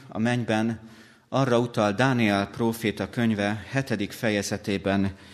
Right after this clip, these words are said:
az ünnepélyes feljegyzés, Dániel próféta könyve hetedik fejezet tizedik verse tartalmazza közvetlenül a, a kifejezést, hogy az ítéletben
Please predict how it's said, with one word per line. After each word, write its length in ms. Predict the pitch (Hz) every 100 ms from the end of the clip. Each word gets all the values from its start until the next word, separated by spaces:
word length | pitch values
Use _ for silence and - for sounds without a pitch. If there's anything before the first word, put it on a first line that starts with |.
| - - - -
az 140 | 110
ünnepélyes 720 | 151 139 113 113 107 98 -
feljegyzés, 720 | - 127 117 104 - 101 101 -
Dániel 460 | 120 117 107 101
próféta 540 | - 117 110 107 104 92
könyve 300 | 110 101 98
hetedik 420 | 120 120 107 95
fejezet 680 | - 104 98 - 92 - - - - _ _ _ _
tizedik 520 | - 123 117 101 -
verse 600 | 110 107 104 - 98 95 - - -
tartalmazza 720 | 113 110 113 101 95 - 95
közvetlenül 640 | 113 107 101 98 98 98
a, 380 | 92 98 - -
a 120 | 95
kifejezést, 840 | 90 120 - 104 98 92 98 - - - _ _ _ _ _ _ _ _ _ _ _ - - _ _ _ _ _ _ _
hogy 180 | 131 117
az 200 | 113 -
ítéletben 920 | 147 147 143 113 110 104 107 110 117